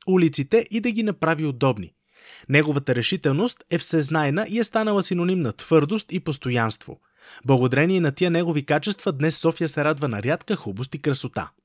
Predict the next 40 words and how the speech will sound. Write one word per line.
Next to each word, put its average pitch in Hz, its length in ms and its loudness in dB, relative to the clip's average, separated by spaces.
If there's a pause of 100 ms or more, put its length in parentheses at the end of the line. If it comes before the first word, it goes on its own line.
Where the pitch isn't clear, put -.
(640)
За 131 160 2
да 123 60 2
се 123 140 -4
пощади 156 480 -2
джамията 196 460 2
срещу 147 320 -2
халите 127 440 0
и 190 80 2
да 151 100 0
остане 151 320 -2
църквата 147 420 -4
Света 143 340 -2
Неделя 135 400 0
насред 135 440 -2
улицата, 110 520 -4 (400)
разширена 151 680 4
около 131 340 0
нея 143 200 2
в - 80 -20
площад, - 520 -4 (360)
тая 226 280 4
улица, 135 380 4
днешната 143 460 -2
Мария 127 300 0
Луиза, 123 440 -2 (140)
трябваше 247 380 0
да 165 80 0
се 147 140 -2
измести 139 420 -2
западно, 131 640 -2
да 143 120 0
се 139 160 -2
разрушат 135 460 -2
стотици 208 520 -4
къщи, 139 420 -2 (420)
като 214 200 0
за 170 140 2
целта 143 300 0
се - 100 -4
пожертва 180 580 -2